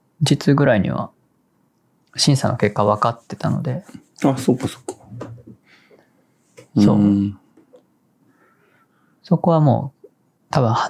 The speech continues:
Speaker 1: 前回話した時にはクリアしてた。
Speaker 2: そっか。
Speaker 1: うん。
Speaker 2: 俺なんか書類は手元にまだあるとか言ってたもんな、でも。
Speaker 1: そう。
Speaker 2: 最終決定じゃなかったんか。
Speaker 1: そうだね。
Speaker 2: うん。あ、で、印鑑証明どうのとか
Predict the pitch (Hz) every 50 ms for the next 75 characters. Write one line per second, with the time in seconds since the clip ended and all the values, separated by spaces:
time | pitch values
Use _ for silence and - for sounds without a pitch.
0 | - - 147 147 139 143 - _ - - 101 98 107 117 117 123 123 - - -
1 | - 107 - 147 139 - 160 170 160 117 - - - - - - - - - -
2 | 180 - _ _ _ _ _ _ _ _ _ _ _ _ _ - - - - -
3 | - 107 - - - _ _ _ - - - - 247 160 131 117 107 - 117 135
4 | 131 131 127 - - 147 156 165 160 156 151 - 143 123 139 139 - 95 92 90
5 | 92 92 92 98 110 110 - - 87 87 85 - - 85 80 85 92 90 82 78
6 | 78 - - _ - - _ _ _ _ _ _ _ _ _ - - _ _ _
7 | _ _ - - - - - - _ - - 190 - - - 151 151 - 220 151
8 | - 175 - - - 92 87 85 85 87 92 92 - - 78 73 - - - -
9 | - _ _ _ _ - - - - - - - - - - - - - - -
10 | - - - 190 165 - 101 - - - 123 - - - - _ _ _ _ _
11 | _ - 165 107 87 - - - _ _ - 151 156 104 104 113 127 127 127 127
12 | 131 131 131 131 131 131 127 123 - - 151 135 127 113 101 92 90 87 - 98
13 | 95 92 87 85 - - - - 78 - - -